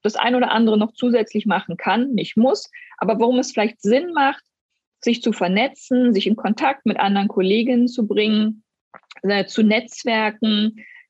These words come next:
äh, Netzwerke aufzubauen, um verschiedene Probleme zu lösen und sich auch gegenseitig zu unterstützen. Und ich war gestern Abend auf einem Stammtisch von Dentista in Thüringen und wir hatten, der war ganz neu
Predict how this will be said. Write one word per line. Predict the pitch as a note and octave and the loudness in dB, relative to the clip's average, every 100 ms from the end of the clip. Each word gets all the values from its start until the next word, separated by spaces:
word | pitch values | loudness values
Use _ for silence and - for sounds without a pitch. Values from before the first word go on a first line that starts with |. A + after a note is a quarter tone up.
| - | -4
äh, | G3 | 2
Netzwerke | G3+ G#3 - G3 - - | 2 0 0 0 0 0
aufzubauen, | G#3+ - - A#3 G#3 G#3 G3+ G#3 G#3 G#3 | -2 -2 -4 0 2 2 2 0 0 -2
um | - G3 | -2 -2
verschiedene | G#3 - A#3 A#3+ | -2 -2 0 0
Probleme | A#3+ B3+ G3 G#3+ A3 | 0 -2 2 2 2
zu | A3 G#3 | 0 0
lösen | G3+ G#3+ G3+ | 2 2 2
und | F#3+ G3 _ - _ | 0 -2 _ -20 _
sich | A3 - | -2 0
auch | G3+ | -2
gegenseitig | - A3+ A#3+ A3+ G#3 A3+ - | 0 2 4 2 2 0 -2
zu | - | 2
unterstützen. | A3+ F#3 - A#3 A3+ - A#3 D#3+ F3+ | 2 2 0 -4 -4 -4 -4 -4 -8
Und | E3 E3 E3 | -8 -6 -4
ich | E3+ E3 - | -4 -2 -2
war | F3+ | 0
gestern | G#3 G#3+ A3 | 0 0 0
Abend | - F3+ A3 F#4+ F#4+ D4+ | 0 0 0 -2 -6 -6
auf | C#4+ - | -4 -2
einem | G#3+ A3 | 0 2
Stammtisch | B3 G#3+ A3+ C4 C#4 - | 0 0 0 0 -2 -2
von | B3 A#3+ | -2 0
Dentista | A#3 - B3 - | 0 -2 -4 -2
in | A3 A#3+ | 0 0
Thüringen | A#3 G#3+ G#3+ G#3 | 2 2 2 2
und | F3+ | 0
wir | A3 | 0
hatten, | F3 - | -2 -4
der | G3+ F#3+ | 0 2
war | F#3+ | 2
ganz | A3 D#4+ - | 0 -2 -2
neu | G#3+ G#3+ C4 | 0 2 0